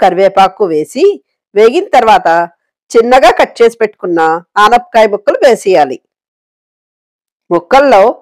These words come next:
ఉప్పు, పసుపు వేసి మూత పెట్టుకొని మగ్గించుకోవాలి. ఆనపకాయ ముక్కలు బాగా మెత్తబడ్డాయి కదా, ఇప్పుడు మనం తయారు చేసి పెట్టుకున్న నువ్వుల పొడిని వేసేసి బాగా కలుపుకొని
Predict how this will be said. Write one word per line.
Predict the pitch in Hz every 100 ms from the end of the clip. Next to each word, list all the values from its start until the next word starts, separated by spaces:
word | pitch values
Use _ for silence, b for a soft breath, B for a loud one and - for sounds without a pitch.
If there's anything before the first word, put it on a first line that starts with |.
| _ 190
ఉప్పు, | 190 320 330
పసుపు | 240 - 262 190
వేసి | 170 170 247 440 339 _ _ _
మూత | 196 220 -
పెట్టుకొని | 285 - 190 165 302 587 -
మగ్గించుకోవాలి. | 294 240 254 208 - 180 147 113 - _ _ _ _
ఆనపకాయ | 208 208 240 - - 302
ముక్కలు | - 214 208 202 208
బాగా | 190 247 -
మెత్తబడ్డాయి | - - 226 226 190 170
కదా, | 139 190 - - _ _ _ -
ఇప్పుడు | 247 285 254
మనం | 247 254
తయారు | 220 220 302 -
చేసి | 339 -
పెట్టుకున్న | 294 - 214 180 170 185 _ -
నువ్వుల | 202 233 254
పొడిని | 277 240 220
వేసేసి | 165 170 180 175 233 403 440 - _ _ -
బాగా | 180 180 254 359
కలుపుకొని | - 277 - 233 202 254